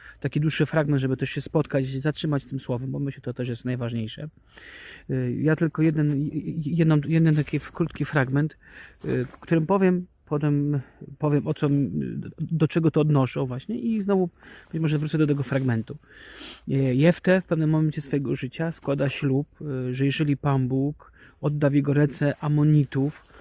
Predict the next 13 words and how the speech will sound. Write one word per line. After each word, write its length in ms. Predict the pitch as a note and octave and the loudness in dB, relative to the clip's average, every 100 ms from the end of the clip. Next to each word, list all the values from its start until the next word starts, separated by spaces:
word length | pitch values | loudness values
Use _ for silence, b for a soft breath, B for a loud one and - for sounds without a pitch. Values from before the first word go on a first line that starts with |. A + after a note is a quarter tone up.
| B B | B B
y, 260 | C#3 C3+ C3 | -2 0 0
czyli 200 | - D3 | 0 2
że 260 | C#3 C#3 C3+ | 4 4 2
zwycięży 760 | D3 C#3+ D#3 F3 D#3+ C#3+ C#3+ D#3+ B B B - | 0 0 4 8 8 6 4 2 B B B 2
on 200 | D#3 D#3 | 4 6
i 40 | |
jego 200 | D3 C#3+ | 6 6
wojsko 360 | D3 D3 - C#3+ | 6 4 2 2
z 60 | |
Amonitami, 680 | D3+ D3 D3 C#3 B2+ B2+ F#3+ - B B B B B B - | 4 4 4 4 2 4 0 -4 B B B B B B 0
y, 280 | C#3 C3+ C3 | 4 4 2
to 160 | D3 C#3+ | 0 0
wtedy 560 | - D#3 D3 D3 D3 | 2 0 4 6 4